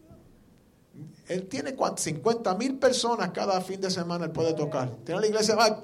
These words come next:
más grande en los Estados Unidos. ¿De qué vale? Y aún si miramos los evangelistas de nuestro pueblo hispano, personas que se han levantado, uno de ellos, creo que es Motesi, él vendía furnitura. Él tenía un negocio de vender muebles.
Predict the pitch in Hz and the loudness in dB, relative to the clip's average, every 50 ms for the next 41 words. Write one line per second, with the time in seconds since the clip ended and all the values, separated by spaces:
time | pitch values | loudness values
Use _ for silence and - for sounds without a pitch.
0 | - - - - - - - - 165 214 226 - 190 214 233 226 220 196 170 156 | -16 -20 -20 -20 -20 -20 -6 0 2 2 4 4 4 4 4 2 2 4 4 4
1 | 160 156 175 175 185 180 156 156 156 147 143 131 117 107 104 - - - - - | 4 4 4 2 2 2 0 -2 -2 -2 -2 -4 -4 -6 -8 -12 -16 -20 -20 -20
2 | - - - - 160 156 180 208 220 226 254 262 269 226 190 165 139 - - - | -20 -10 -4 -4 -2 4 6 6 10 10 10 10 10 8 6 4 -2 -8 -8 -2
3 | 160 175 180 208 240 254 247 - 254 247 220 214 214 220 233 233 220 202 180 175 | 2 4 4 4 4 4 2 2 2 2 4 6 6 6 8 6 4 4 6 6
4 | 170 170 170 160 156 156 190 233 240 - 208 185 175 165 160 - 156 151 160 190 | 4 4 4 2 0 0 -2 -2 -2 0 0 0 0 0 0 2 0 2 2 -2
5 | 190 196 214 208 - 220 220 240 240 226 - 165 156 151 170 180 190 190 196 185 | -2 -2 -4 -4 2 4 4 4 4 2 0 -2 -4 -4 -4 -6 -6 -4 -4 -4
6 | 196 196 202 202 202 202 202 196 254 262 247 - 147 131 131 - - - - - | -2 -2 -2 -2 -2 -2 -2 0 0 0 2 2 0 -4 -6 -8 -16 -20 -18 -18
7 | - - 165 185 202 208 214 214 220 220 233 254 254 240 190 151 139 127 - 165 | -16 -14 -12 -10 -6 -6 -4 -4 -4 -2 -2 -2 -4 -4 -6 -10 -10 -10 -12 -12
8 | 180 180 208 202 190 180 175 - 233 247 247 - - 127 127 - - - - 170 | -10 -10 -10 -10 -10 -10 -8 -6 -4 -4 -4 -6 -10 -12 -12 -14 -16 -12 -10 -4
9 | 180 180 240 240 233 247 254 254 233 - 240 240 240 233 233 233 247 277 330 349 | 2 6 6 6 6 6 6 6 6 6 2 2 2 2 2 2 2 0 0 0
10 | 330 277 - - - - - - _ - - - - 294 294 - - 330 381 427 | 0 -2 -4 -10 -16 -20 -20 -20 _ -20 -20 -20 -20 -20 -20 -20 -20 -20 -20 -20
11 | _ - - - _ _ - - - _ _ _ - - - - - - 196 185 | _ -20 -20 -20 _ _ -20 -20 -20 _ _ _ -20 -20 -20 -20 -14 -12 -6 0
12 | 185 233 226 247 254 254 254 240 254 262 262 262 247 240 220 208 190 196 226 240 | 2 4 4 4 6 8 10 12 12 12 12 12 10 8 8 8 8 8 6 4
13 | 226 208 208 233 240 240 226 190 156 143 131 - - - - | 4 6 6 8 8 8 8 8 6 4 2 -2 -6 -8 -14